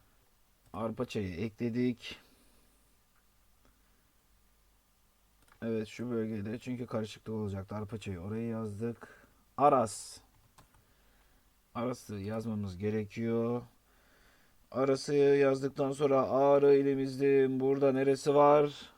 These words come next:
Murat. Evet, Murat'ı da yazdık.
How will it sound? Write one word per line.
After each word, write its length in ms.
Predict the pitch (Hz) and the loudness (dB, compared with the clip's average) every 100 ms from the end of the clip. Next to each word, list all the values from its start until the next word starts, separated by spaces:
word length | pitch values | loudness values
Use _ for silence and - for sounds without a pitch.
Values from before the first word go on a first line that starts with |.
| - | -8
Murat. 760 | 123 147 143 131 - - - - _ _ _ _ _ _ _ _ _ _ _ _ _ _ _ _ _ _ _ _ _ | 2 4 6 4 -2 -14 -14 -18 _ _ _ _ _ _ _ _ _ _ _ _ _ _ _ _ _ _ _ _ _
Evet, 440 | 143 123 120 104 - | -6 -2 -2 -4 -8
Murat'ı 380 | 113 123 120 131 | -4 -4 -4 -2
da 60 | |
yazdık. 760 | 127 117 107 110 120 - - | 0 0 -2 -4 -8 -10 -20